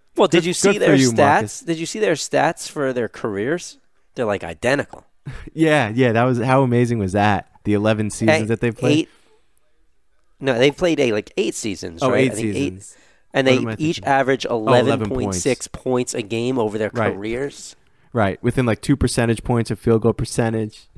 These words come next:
Speaker 2: <laughs>
Speaker 1: I mean, the eleven point six points is like, that's being struck by lightning. How's that possible?
Speaker 2: Yeah, yeah, yeah. That was funny,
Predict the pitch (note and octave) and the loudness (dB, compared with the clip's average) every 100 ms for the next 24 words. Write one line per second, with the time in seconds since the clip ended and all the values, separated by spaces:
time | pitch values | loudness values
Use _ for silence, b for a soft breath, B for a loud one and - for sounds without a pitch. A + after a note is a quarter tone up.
0 | - - F#3 _ - - _ _ - - | -20 -18 -20 _ -20 -20 _ _ -20 -20
1 | _ _ _ _ E3 E3+ B2+ A#2+ A2+ D#3 | _ _ _ _ 2 2 4 4 6 4
2 | C#3+ A#2+ A#2+ G2 A#2+ - - B2 G#2 - | 2 0 -2 0 -4 -6 -6 -2 -2 -4
3 | E2 E2 D2+ - - A2 G#2 - - - | -12 -10 -12 -14 -8 -2 -2 -4 -10 -10
4 | - _ _ _ _ - _ _ _ _ | -14 _ _ _ _ -20 _ _ _ _
5 | _ _ b b b b b b b _ | _ _ b b b b b b b _
6 | - - G2 F2 - G#2+ - - - E2+ | -20 -12 -10 -10 -6 -6 -6 -12 -6 -2
7 | B2+ - - A2 A2 F2+ - - G#2+ G2+ | -2 -2 -10 -8 -6 -8 -10 -4 -4 -4
8 | - - - B2+ A2+ G#2 G2 F#2+ _ _ | -12 -16 -6 -4 -2 -4 -6 -10 _ _
9 | _ _ _ _ _ _ _ _ _ _ | _ _ _ _ _ _ _ _ _ _
10 | _ _ _ _ _ - F2 G2 F2 - | _ _ _ _ _ -16 -12 -12 -12 -10
11 | F2+ F2 | -8 -8